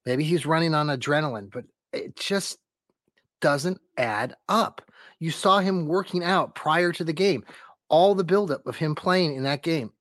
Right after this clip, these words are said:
and yet he, it was a no-go. But even since then,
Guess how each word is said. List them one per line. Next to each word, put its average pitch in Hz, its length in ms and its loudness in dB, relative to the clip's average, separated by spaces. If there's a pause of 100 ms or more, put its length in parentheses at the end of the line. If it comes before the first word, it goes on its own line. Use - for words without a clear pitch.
(240)
and 139 180 -4
yet 143 280 -2 (1300)
he, 170 260 -4
it 170 60 2
was 165 160 2
a 170 40 2
no-go. 156 460 0 (640)
But 185 200 -2
even 185 260 0
since - 380 -2
then, 131 220 -4